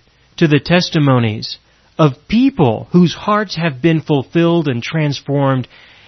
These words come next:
and changed? Who would have known? But regardless of who knew or who didn't know, it didn't matter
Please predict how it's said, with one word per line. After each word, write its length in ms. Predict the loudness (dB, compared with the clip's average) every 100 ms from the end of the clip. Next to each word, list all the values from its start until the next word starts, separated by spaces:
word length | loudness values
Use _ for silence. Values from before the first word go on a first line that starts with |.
| _
and 280 | 2 2 2
changed? 580 | -2 -2 -2 -8 -16 -20 _ -2
Who 160 | 0 2
would 180 | 2 0
have 120 | 0
known? 440 | -4 -6 -10 -18 _ _ _ _ _ _ -20 -4 2
But 120 | 6
regardless 840 | 6 4 2 2 2 0 0 0
of 100 | -4 -6 _ _ -4 2
who 180 | 4
knew 380 | 6 6 6 4
or 160 | 2 4
who 160 | 4
didn't 360 | 6 4 4 2
know, 440 | 2 2 -2 -6 -12 _ _ -2
it 360 | -2 -2 -4
didn't 440 | 4 4 4 -2 -4 _
matter 580 | -4 -2 -2 -4 -6